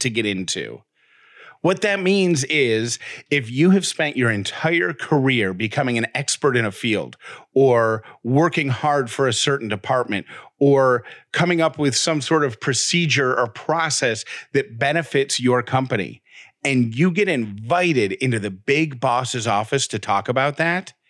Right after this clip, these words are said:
then you are valuable to that company. Then you are important to that company. Somebody else has validated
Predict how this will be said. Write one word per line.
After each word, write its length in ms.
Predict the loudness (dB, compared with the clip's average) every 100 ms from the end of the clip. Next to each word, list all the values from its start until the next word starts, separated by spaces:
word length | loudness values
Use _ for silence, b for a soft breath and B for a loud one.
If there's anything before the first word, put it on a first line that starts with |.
| B B B B -2
then 240 | 0 0
you 440 | -2 0 4 4 2 _ -2
are 200 | 0 -2
valuable 920 | -4 -2 0 2 2 0 2 2 0 B -6
to 120 | -2
that 240 | 0 -2
company. 560 | -2 -2 0 -2 -2 -10 _ _ _ _ -4
Then 300 | 0 0 0
you 480 | 2 2 2 2 -2 B B
are 160 | -4 -2
important 800 | -2 -4 -4 0 2 2 -4 -6 B B
to 120 | -2
that 240 | 0 0 -2
company. 480 | -4 -2 -2 -2 b _
Somebody 720 | -4 0 0 2 0 0 -2
else 360 | 0 0 0 -2
has 280 | 0 0 0
validated 1080 | -4 -2 0 2 2 2 0 2 0 -2